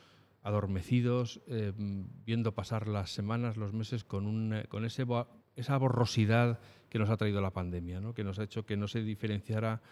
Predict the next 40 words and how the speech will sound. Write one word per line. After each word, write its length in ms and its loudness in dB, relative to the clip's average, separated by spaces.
mucho 420 0
un 220 2
sábado 580 0
de 160 -4
un 140 0
martes 560 -4
o 300 -6
un 180 -6
miércoles 480 -4
de 60 -4
un 60 -4
domingo, 400 -10
¿no? 120 -14
Así 240 -6
que 160 -2
por 160 -2
fin 380 -2
volvemos 400 -2
a 60 -2
la 100 -2
vida 400 -2
y 120 0
no 80 4
hay 80 4
mejor 280 2
manera 320 2
de 60 4
hacerlo 460 0
que 320 0
en 560 -4
Murcia 720 -2
con 180 -4
estos 280 -6
amigos 360 -4
de 80 -2
Rosely 440 -6
Mac 440 -8
que 240 -2
se 160 -6
lanzan 600 0